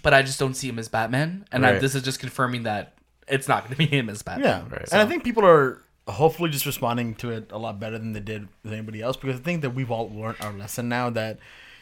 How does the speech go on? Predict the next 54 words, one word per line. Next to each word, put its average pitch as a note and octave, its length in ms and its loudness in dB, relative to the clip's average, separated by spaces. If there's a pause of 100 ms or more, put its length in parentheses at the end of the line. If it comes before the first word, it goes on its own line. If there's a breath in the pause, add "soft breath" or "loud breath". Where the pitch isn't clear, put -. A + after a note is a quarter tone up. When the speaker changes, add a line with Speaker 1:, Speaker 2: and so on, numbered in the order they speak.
(120)
Speaker 3:
you C#3 120 0
just B2 180 -2
really C3 260 0
can't A2+ 460 -4 (180)
judge - 640 -4
Speaker 1:
Until, D3+ 280 -6
until D3 260 0
you D3+ 100 4
Speaker 3:
until B2 140 4
Speaker 1:
see, B2+ 80 6
Speaker 3:
you A2+ 80 6
see G2+ 60 2
Speaker 1:
right? G#2+ 180 2
Speaker 3:
it. - 120 -6
Yeah. G#2 120 -6
Speaker 2:
Yeah. G#2 120 8
Speaker 1:
Sure. G#2+ 120 2 (600 loud breath)
Um, A#2 520 6
and G3+ 100 6
yeah, D#3+ 300 8
now D#3+ 160 6
that F3 140 4
we, D3+ 80 4
people C#3+ 380 0
have B2 100 2
had B2 200 4
more B2 140 -2
time B2 200 0
to A2+ 80 -4
digest A2+ 500 -2
it, E3 120 0
I'm C3 180 2
only D#3+ 280 2
seeing, C#3+ 300 0
like, A2+ 200 -4
positive A#2 480 0
things B2 360 -6
about G#2+ 260 -2
it F#2+ 120 -10
now G#2+ 200 -2
and G#2+ 200 -2 (380 soft breath)
positive B2+ 380 2
things B2 240 -2
about A#2 240 2
Robert, G#2+ 460 0 (420 soft breath)
uh, A2+ 160 -6
Pattinson B2+ 480 0
in G#2+ 80 -6
this G#2+ 180 -6
role. - 200 -8
So, - 180 -6
Speaker 3:
Yeah. D#4+ 60 -2 (500 soft breath)
Speaker 1:
uh, - 40 -6
I, G#2+ 320 0